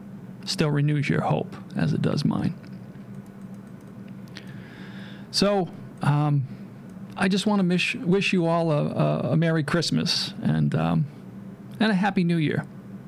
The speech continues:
Um, like I said, think about, um, what's ahead of you, uh, what you can do, uh, in a positive light, where you're going to decide to,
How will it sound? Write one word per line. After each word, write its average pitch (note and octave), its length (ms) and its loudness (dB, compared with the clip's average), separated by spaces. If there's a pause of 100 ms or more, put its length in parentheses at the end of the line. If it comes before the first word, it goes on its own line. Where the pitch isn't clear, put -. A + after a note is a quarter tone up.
(880)
Um, - 460 2 (2000)
like F3 140 2
I F#3 40 6
said, D#3 220 2
think G#3+ 200 4
about, D#3 340 2 (540)
um, - 320 2 (840)
what's D#3+ 220 2
ahead D3 240 4
of D#3 80 2
you, D#3 220 2 (1900)
uh, D3+ 180 2
what D#3 280 4
you E3 100 4
can D3 200 4
do, D3 300 4 (460)
uh, - 240 2
in C#3+ 160 4
a C3+ 60 0
positive C#3+ 520 2
light, C#3 300 2
where D3 180 4
you're C#3+ 340 2
going C#3 260 2
to C3+ 80 4
decide C#3 480 2
to, C3+ 200 2